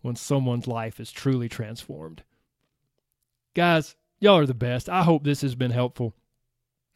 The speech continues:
You know, I always love hearing from you. Feel free anytime, always, to shoot me a message on Instagram. I'm Corey Little Coach, or on Facebook, Corey Little Coaching.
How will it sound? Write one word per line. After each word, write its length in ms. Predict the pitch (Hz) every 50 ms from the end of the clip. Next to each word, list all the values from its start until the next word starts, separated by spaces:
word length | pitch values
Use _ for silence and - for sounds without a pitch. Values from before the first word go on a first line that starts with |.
| - - _ _ _ _ _ _
You 100 | - 170
know, 140 | 190 196 175
I 40 | 170
always 400 | 165 175 175 170 160 160 143 139
love 180 | 143 139 131
hearing 240 | - 127 127 123 120
from 180 | - - 123 117
you. 240 | 120 120 117 113 - _ _ _ _ _ _ _ _ _
Feel 240 | _ - 185 196 180
free 320 | - - 151 143 139 143 -
anytime, 720 | - 240 247 220 190 170 147 - 143 135 127 123 123 131 -
always, 480 | 175 180 185 170 156 147 139 139 127 -
to 80 | - 147
shoot 260 | - - 208 214 175
me 120 | 175 156
a 60 | 147
message 360 | 143 147 151 147 - 151 139 139
on 340 | 127 123 117 117 117 117 - -
Instagram. 680 | 180 185 - 190 175 170 180 175 170 175 175 170 151
I'm 100 | 139 135
Corey 320 | - - - 160 151 147
Little 200 | 139 131 123 113
Coach, 460 | - - 185 202 202 - - - - _ _ - _ _ _ _ -
or 120 | 143 127
on 140 | 120 113 117
Facebook, 800 | - - - 151 165 170 - - 135 127 190 254 269 - - - _ _ _
Corey 280 | - - 160 156 151 151
Little 240 | 147 147 143 139 135
Coaching. 680 | - - 131 123 - - 190 226 240 254 254 247 214